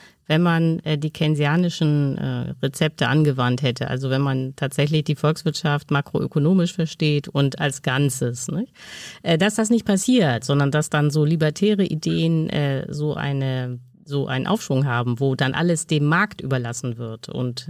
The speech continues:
die Gesellschaft eigentlich keine Rolle mehr hat. Ähm, d-, äh, das liegt an zwei Dingen. Das eine ist,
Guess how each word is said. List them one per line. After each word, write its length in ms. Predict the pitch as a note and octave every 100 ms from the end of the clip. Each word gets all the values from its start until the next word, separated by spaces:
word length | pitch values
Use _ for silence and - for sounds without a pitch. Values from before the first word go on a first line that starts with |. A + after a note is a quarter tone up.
| -
die 80 | B2+
Gesellschaft 540 | C#3 D3 F3 F3 D3+
eigentlich 280 | D3 C#3+ D3
keine 240 | - D3+ C#3+
Rolle 260 | D#3+ G#3
mehr 220 | A#2+ A2+
hat. 240 | A#2+ B2+ - - - - - -
Ähm, 500 | - F3 E3+ E3+ D#3
d-, 60 | -
äh, 140 | E3 D#3+
das 280 | F#3 G#3 -
liegt 580 | G#3+ A3 G#3+ - - - _ _ _ -
an 400 | - E3 E3 D#3
zwei 400 | - - C3+ C3+
Dingen. 500 | A#2+ A2+ A2+ A#2 - - -
Das 180 | D#3 -
eine 360 | E3 A#3 B3
ist, 420 | A3+ A#3+ - -